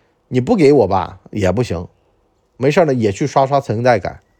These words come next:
我下半集跟大家讲讲这些老哥怎么升职加薪的故事。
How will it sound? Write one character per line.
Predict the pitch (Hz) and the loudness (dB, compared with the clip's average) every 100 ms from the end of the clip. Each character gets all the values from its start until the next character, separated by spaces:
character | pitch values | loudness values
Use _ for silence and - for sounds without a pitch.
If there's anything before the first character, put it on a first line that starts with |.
| _ _ _ _ _ _ | _ _ _ _ _ _
我 | - | -4
下 | 143 | 0
半 | 131 | 0
集 | 127 | 0
跟 | 135 | 2
大 | 135 | 2
家 | |
讲 | 127 127 | 2 0
讲 | 120 | -2
这 | 110 | -2
些 | 117 | -2
老 | 120 90 87 | 0 0 0
哥 | 104 123 120 - _ _ | 0 2 2 -4 _ _
怎 | - | -6
么 | 98 | -4
升 | 95 123 113 | -4 -4 -4
职 | 104 | -2
加 | 110 107 | 0 -2
薪 | 107 | -2
的 | 101 | -8
故 | 95 | -8
事。 | 80 | -10